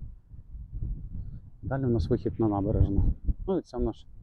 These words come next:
житловий комплекс «Олімп». Десять поверхів. Олімп один і поруч «Олімп два».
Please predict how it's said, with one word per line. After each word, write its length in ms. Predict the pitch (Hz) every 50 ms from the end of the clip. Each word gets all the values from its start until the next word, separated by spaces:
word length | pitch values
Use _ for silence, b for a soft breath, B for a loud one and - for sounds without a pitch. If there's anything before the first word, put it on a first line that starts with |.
| B B B B B B B B - -
житловий 280 | - - 110 110 117
комплекс 480 | - - 113 107 104 - 107 101 - 110
«Олімп». 340 | 101 95 98 98 - - - - - - - - - - - - - - - - - - - - - - - - - - - - - - - - - - - - - - - - -
Десять 380 | 101 98 107 104 - - - - -
поверхів. 420 | 107 101 98 98 - - - - - - - - - - - _ _ - - - - - - - - - - - - - - - - - -
Олімп 360 | - - 110 113 113 104 -
один 340 | 104 98 123 165 202 214 - - - - - _ - - -
і 220 | 151 175 190 190 160 - - - - -
поруч 220 | 127 139 147 - - - - - - -
«Олімп 260 | 107 104 110 117 104 95
два». 280 | 90 95 95 92 -